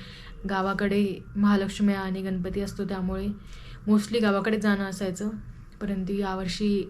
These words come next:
हा योग जुळून आला आणि खरंच सगळ्या गणपतीचं दर्शन घेऊन अगदी धन्य झाल्यासारखं वाटलं. म्हणजे आजचा दिवस योग्यरित्या कारणी लागला, अ, असं समाधान मनाला वाटलं आणि खूप आनंद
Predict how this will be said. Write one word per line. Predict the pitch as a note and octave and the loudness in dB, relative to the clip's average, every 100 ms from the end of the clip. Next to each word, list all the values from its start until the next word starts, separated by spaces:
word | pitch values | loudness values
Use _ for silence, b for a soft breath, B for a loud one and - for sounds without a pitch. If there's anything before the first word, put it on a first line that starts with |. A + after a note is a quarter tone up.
| - | -2
हा | G3+ | 2
योग | G3+ G#3 | 4 4
जुळून | G#3+ A3+ A3+ | 4 2 4
आला | G3+ G3+ G#3+ B B B B B B | 2 0 -6 B B B B B B
आणि | G3 G3 G3+ F#3+ | -2 2 2 4
खरंच | G#3+ A3+ G#3+ - B B B B - | 4 4 0 -10 B B B B -4
सगळ्या | G3 A3 | 0 2
गणपतीचं | G#3 G#3 G#3 G3+ A3 G3+ A3+ G3+ | 6 6 6 2 0 0 2 2
दर्शन | G3+ - A3 | 2 0 4
घेऊन | G#3 A3+ G#3 G3+ G#3 - | 4 4 4 4 0 0
अगदी | G3+ G3 A3 | -2 0 4
धन्य | G#3 G#3 A3 | 8 8 8
झाल्यासारखं | A3 A3 G#3+ G3+ A3 | 6 2 2 -2 0
वाटलं. | G#3 F#3+ G3 G#3 G#3+ B B B B | 0 0 -2 -2 -4 B B B B
म्हणजे | G#3 G3 G#3 G#3 | 0 4 4 4
आजचा | G3+ F3+ A#3 | 0 0 0
दिवस | A3+ A3+ A3+ A3 - | 2 2 0 -2 -2
योग्यरित्या | G#3 G3+ F3 G#3+ G#3+ G#3 G#3+ | 2 2 4 4 4 2 -2
कारणी | G#3 G3 F#3+ G3 | 0 -2 -2 0
लागला, | G3+ F#3+ F3+ F3+ G3+ - - | 0 0 -2 -2 -6 -12 -10
अ, | |
असं | F#3 F3+ F3+ F3+ | -6 -4 -4 -4
समाधान | G3+ G3+ G3 G3 G#3 G#3 | -4 -2 -2 2 6 6
मनाला | G3+ F#3+ F#3+ | 4 2 -2
वाटलं | F3+ F3 F#3+ | -4 -4 -4
आणि | F#3+ F3+ F#3 F3+ | -4 -2 -2 -2
खूप | A3 - - - - | -4 -4 -10 -14 -4
आनंद | F3+ F#3+ F#3+ | -2 0 -2